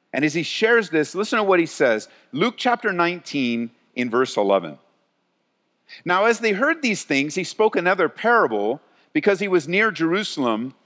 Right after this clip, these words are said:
and because they thought the kingdom of God should appear immediately. Therefore, he said,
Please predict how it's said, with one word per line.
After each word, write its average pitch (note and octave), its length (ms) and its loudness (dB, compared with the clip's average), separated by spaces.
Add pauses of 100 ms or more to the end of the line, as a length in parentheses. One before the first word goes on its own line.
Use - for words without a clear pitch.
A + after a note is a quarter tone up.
(140)
and D3 120 -2
because F#3 240 2
they F3+ 120 2
thought G3 320 2
the F#3 80 0
kingdom G#3 460 -4
of C3 160 0
God E3+ 400 4
should E3+ 220 -2
appear F#3+ 640 2
immediately. D3 880 -2 (880)
Therefore, A#3+ 400 2
he G#3 160 -2
said, D3 420 2